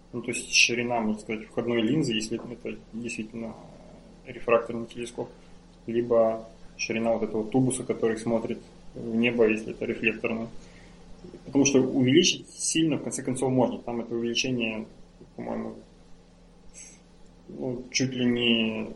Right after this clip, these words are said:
накрутил микроскоп на глазок, вот тебе и увеличение. <laughs> Ну, там оно не так просто, конечно, не накрутишь, но, по сути, увеличение – это не главное. Главное, чтобы очень, как можно больше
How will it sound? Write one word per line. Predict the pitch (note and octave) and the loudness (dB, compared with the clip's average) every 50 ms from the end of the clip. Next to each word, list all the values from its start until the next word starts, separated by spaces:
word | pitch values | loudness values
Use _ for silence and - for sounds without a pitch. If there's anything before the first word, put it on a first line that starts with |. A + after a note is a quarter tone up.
| - - - - | -16 -18 -6 -2
накрутил | A#2 A2+ - C3 A#2 B2+ E3 D#3 | -2 -2 0 -2 4 6 6 8
микроскоп | C#3 B2 - - A2+ - - - A#2 G#2+ - | 8 6 4 4 -4 -2 4 4 4 4 4
на | A2+ A2 A2 G#2+ A#2 A2+ | -2 -4 -4 -4 -4 0
глазок, | G#2+ A2+ A2+ G#2+ G#2+ A2 G2+ - | 4 4 4 4 4 2 0 0
вот | A#2+ A#2+ - - | -8 -8 -8 -10
тебе | - A#2+ A#2+ A#2 | -8 -4 -2 -2
и | A2 | 0
увеличение. | A2 G#2+ A2 A2 A2 A2 - - - - - | 0 -2 -2 -2 -4 -2 -2 -2 -2 -2 0
<laughs> | - - - - - - - - - - - - - - - - | 2 2 2 2 -4 -10 -20 -20 -20 -18 -16 -16 -16 -18 -10 -8
Ну, | C3+ B2 | -6 0
там | B2 A#2+ A#2 | 0 2 2
оно | A2+ A#2 A2+ | 2 0 2
не | A#2 A#2 | 2 2
так | A#2 A2 A2 - | 2 2 0 2
просто, | - A#2 A2+ - - - | 0 -2 -2 -2 -8 -12
конечно, | - A2+ A#2 A2+ - - A#2+ | -12 -12 -10 -10 -10 -10 -8
не | A#2+ A#2+ A#2+ B2 A#2 | -8 -8 -8 -6 -6
накрутишь, | A#2 A#2+ A#2 C3+ E3 - - A#2+ - | -6 -6 -6 -8 -10 -4 -4 -4 -4
но, | A2+ A2 A2 A2 A2 - - - - - - - - - | -2 -4 -4 -4 -6 -8 -12 -14 -18 -18 -20 -20 -16 -10
по | - - | -8 -4
сути, | - C#3+ C#3 C3+ B2 | -4 -4 0 2 2
увеличение – | A#2 A#2 A2+ - - C#3+ B2+ A#2 A2+ | 2 2 2 2 0 0 0 0 0
это | - A#2+ | 0 0
не | B2 A#2+ | 0 2
главное. | A#2 A#2 A2 G#2+ G#2+ G#2+ - - - - - - - - - - - | 4 2 2 2 0 -6 -8 -14 -18 -20 -20 -20 -20 -20 -20 -20 -8
Главное, | - A#2+ C3 D3 D3 | 2 2 4 4 4
чтобы | - - B2+ A#2+ A#2+ A#2+ A#2+ A#2+ A#2+ - - - | 0 -2 -4 -2 0 0 0 0 -2 -8 -12 -8
очень, | B2+ C3+ C3+ - C3 B2 A#2+ A#2 A#2+ B2 - - - - - - - - - - | -6 -2 0 0 0 0 -2 -4 -6 -12 -16 -20 -20 -20 -20 -20 -16 -16 -14 -14
как | - - - | -10 2 6
можно | C3+ B2+ - A#2+ | 6 6 8 6
больше | A2+ A#2+ B2 A2+ - - A2+ G#2+ | 2 2 2 0 0 -2 -2 -8